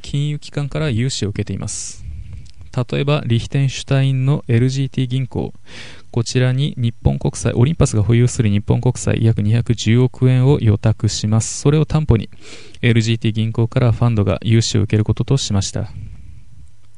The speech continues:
また、オリンパスにおいても別に事業投資ファンドを設立しています。こちらからも受け皿ファンドに投資という格好で資金が流れていた模様です。オリンパスが、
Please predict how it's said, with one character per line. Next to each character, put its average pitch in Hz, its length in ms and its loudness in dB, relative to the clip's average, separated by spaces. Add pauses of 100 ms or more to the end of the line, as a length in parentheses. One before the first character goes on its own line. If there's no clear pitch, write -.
(340)
ま 120 140 4
た、 - 160 0 (500)
オ 113 80 6
リ 139 80 6
ン 170 40 -2
パ - 120 0
ス - 80 -6
に 117 80 0
お 117 80 4
い 123 40 2
て 131 100 -4
も 120 100 4
別 104 300 2
に 131 240 0 (180)
事 110 180 4
業 135 240 4
投 139 200 4
資 - 140 -2
フ - 80 -2
ァ 131 100 2
ン 131 60 -2
ド 143 100 2
を 135 40 4
設 107 280 0
立 123 220 -4
し - 140 -8
て 139 180 2
い 110 120 -2
ま 107 100 2
す。 - 320 -8
こ - 140 0
ち - 100 -2
ら 120 100 2
か - 120 -2
ら 139 80 4
も 127 100 2
受 107 160 4
け 107 40 2
皿 117 180 2
フ - 80 -2
ァ 127 100 2
ン 127 60 0
ド 107 80 2
に 98 220 -4
投 120 180 4
資 - 100 -2
と 123 120 2
い 117 80 4
う 113 100 2
格 - 260 -2
好 120 160 2
で 135 100 2
資 - 120 -6
金 135 200 -4
が 139 120 2
流 110 200 2
れ 127 100 0
て - 80 -2
い 104 60 -2
た - 80 -4
模 95 140 -2
様 98 160 0
で 95 80 0
す。 - 400 -10 (2250)
オ 127 80 6
リ 180 80 6
ン - 20 0
パ 156 140 4
ス - 100 -2
が、 98 160 -2